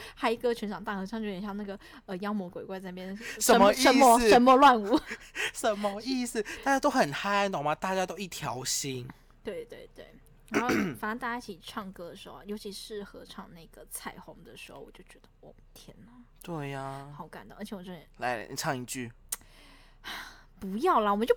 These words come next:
Speaker 1: 不要再贬低自己的素质了啊！我要讲的是，我们每一个人的心里都有一首张惠妹的歌。
Speaker 2: 好，
Speaker 1: 那
Speaker 2: 你是哪一首？
Speaker 1: 没有，我要先请你来分享，因为我是主讲人，所以我先请你来分享。
Speaker 2: 嗯，
Speaker 1: 就最代表的
Speaker 2: 你说张惠妹吗？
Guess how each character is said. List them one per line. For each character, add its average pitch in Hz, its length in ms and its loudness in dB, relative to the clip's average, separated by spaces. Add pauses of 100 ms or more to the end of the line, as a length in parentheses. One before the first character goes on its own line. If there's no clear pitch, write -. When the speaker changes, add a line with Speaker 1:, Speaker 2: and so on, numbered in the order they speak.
Speaker 1:
不 330 140 -4
要 466 120 4
再 494 100 0 (100)
贬 277 180 2
低 359 120 -4 (100)
自 494 160 -2
己 294 220 -8
的 269 120 -4
素 - 220 -10 (180)
质 285 360 -10
了 349 100 -4
啊！ 392 160 -2 (320)
我 233 80 6
要 415 120 6
讲 220 200 -4
的 190 80 -8
是， 320 160 -10
我 220 160 -4
们 185 160 -8
每 175 160 -12
一 190 100 -12
个 190 140 -12
人 147 220 -14
的 175 100 -14
心 208 260 -10
里 202 160 -14
都 185 160 -10
有 - 140 -12
一 190 80 -14
首 - 220 -16
张 - 180 -16
惠 185 100 -12
妹 127 160 -16
的 - 80 -20 (120)
歌。 165 120 -10
Speaker 2:
好， 113 300 2
Speaker 1:
那 123 60 -8
Speaker 2:
你 127 40 -8
是 139 120 -6
哪 117 160 -4
一 110 40 -8
首？ - 320 -4 (160)
Speaker 1:
没 214 200 -2
有， 269 80 -4
我 190 100 -4
要 196 80 -4
先 220 180 -2
请 196 160 -8
你 180 140 -10
来 135 160 -12
分 151 220 -14
享， - 240 -14
因 262 100 2
为 285 60 6
我 220 40 2
是 269 120 -4
主 202 200 -6
讲 165 280 -2
人， - 200 -16
所 - 160 -4
以 247 60 0
我 185 100 -4
先 214 200 -2
请 214 120 -8
你 123 60 -12
来 135 160 -8
分 160 240 -14
享。 - 180 -10 (1500)
Speaker 2:
嗯， 160 340 -4
Speaker 1:
就 156 80 0
最 147 400 -2
代 - 140 -12
表 - 0 -
的 156 40 0
Speaker 2:
你 208 60 0
说 226 80 8
张 208 340 4
惠 190 300 4
妹 165 340 2
吗？ 120 420 0